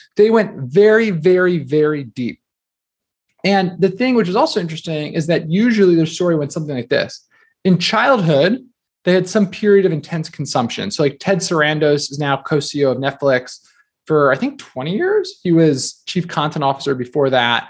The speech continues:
I interviewed him for my book, and he told me the story about how when he was eighteen,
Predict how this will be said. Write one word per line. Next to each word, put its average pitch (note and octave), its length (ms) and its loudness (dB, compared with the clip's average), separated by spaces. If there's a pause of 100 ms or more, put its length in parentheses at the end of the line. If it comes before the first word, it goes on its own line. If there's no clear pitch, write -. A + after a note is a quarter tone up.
(440)
I E3 80 2
interviewed G3+ 320 2
him D#3+ 140 -2
for - 120 -14
my D3 100 -6
book, G#3+ 480 0
and E3+ 100 -8
he G3+ 100 -2
told G#3+ 180 0
me F#3+ 60 4
the F3 60 0
story A#3+ 320 0
about F3 180 2
how D#3+ 320 0
when D3+ 100 -2
he D3+ 60 -4
was D3 220 -8
eighteen, D#3 600 -4